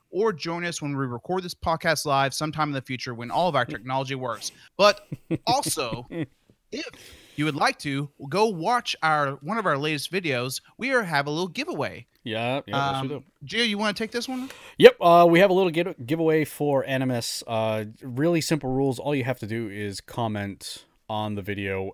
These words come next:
Speaker 2: as to why you like R P Gs. Nothing really complicated. You don't have to subscribe or anything. It's just, uh, you know, um,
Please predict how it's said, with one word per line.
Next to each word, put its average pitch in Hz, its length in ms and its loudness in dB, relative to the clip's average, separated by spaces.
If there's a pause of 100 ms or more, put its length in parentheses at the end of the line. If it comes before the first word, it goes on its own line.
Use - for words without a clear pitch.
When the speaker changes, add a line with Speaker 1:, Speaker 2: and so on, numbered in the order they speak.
Speaker 2:
as 110 180 -4
to 110 120 -4
why 101 140 0
you 101 100 -4
like 95 180 -6
R 95 100 -6
P 98 120 -12
Gs. 92 320 -12
Nothing 113 320 -6
really 101 220 -8
complicated. 101 600 -8 (220)
You 139 80 2
don't 147 80 4
have 151 120 0
to 120 80 -6
subscribe 98 600 -6
or 95 60 -4
anything. 95 300 -6
It's 127 160 -8
just, - 260 -8
uh, 104 240 -2 (260)
you 123 140 -6
know, 95 200 -6 (760)
um, 90 640 -6